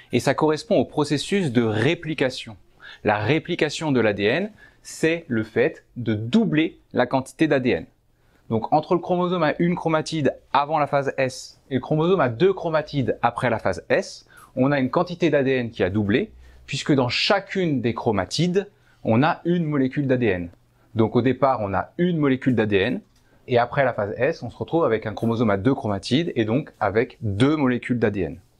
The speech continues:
On a vu, grâce à l'expérience historique de Meselson and Stahl, que la réplication était semi-conservative. Ici, on le voit, la molécule bleue, le brin bleu d'A D N, c'est un brin d'origine, on dit que c'est un brin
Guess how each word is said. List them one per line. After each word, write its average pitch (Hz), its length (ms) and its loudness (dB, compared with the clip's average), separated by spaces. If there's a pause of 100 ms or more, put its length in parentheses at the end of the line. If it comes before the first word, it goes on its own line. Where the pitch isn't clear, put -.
(520)
On 123 160 4
a 143 80 0
vu, 220 320 2 (240)
grâce 147 400 0
à 117 140 2
l'expérience 139 520 -2
historique 139 460 0
de 117 80 0
Meselson 117 480 2
and 101 160 -6
Stahl, 180 400 -2 (440)
que - 120 2
la 123 240 2
réplication 165 560 -2
était 175 180 0
semi-conservative. 147 1200 -2 (480)
Ici, 160 400 0
on 147 80 4
le 123 60 2
voit, 120 420 0 (220)
la 127 180 4
molécule 175 500 0
bleue, 170 520 0 (140)
le 123 120 4
brin 123 300 2
bleu 160 240 2
d'A 127 140 2
D 117 100 -2
N, 151 220 0 (640)
c'est - 240 0
un 117 80 2
brin 110 240 2
d'origine, 113 640 0 (160)
on 127 100 2
dit 135 160 -2
que - 80 -12
c'est - 160 -2
un 117 100 0
brin 151 340 -2